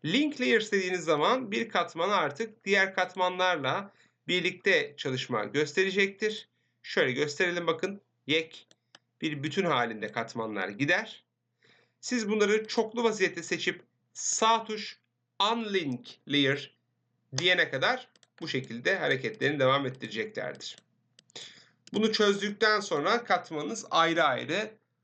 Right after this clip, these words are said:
hareketini devam eder. Ayrıca birden çok katman çoklu halde seçilip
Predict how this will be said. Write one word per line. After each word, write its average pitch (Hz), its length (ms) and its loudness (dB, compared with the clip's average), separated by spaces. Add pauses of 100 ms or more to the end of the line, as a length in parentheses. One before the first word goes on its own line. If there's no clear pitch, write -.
(200)
hareketini 156 800 0 (260)
devam 147 500 4
eder. 120 340 0 (1700)
Ayrıca 185 580 2 (480)
birden 226 420 4
çok - 280 -2
katman 143 580 0 (960)
çoklu 208 340 2
halde 185 220 2
seçilip 135 560 -4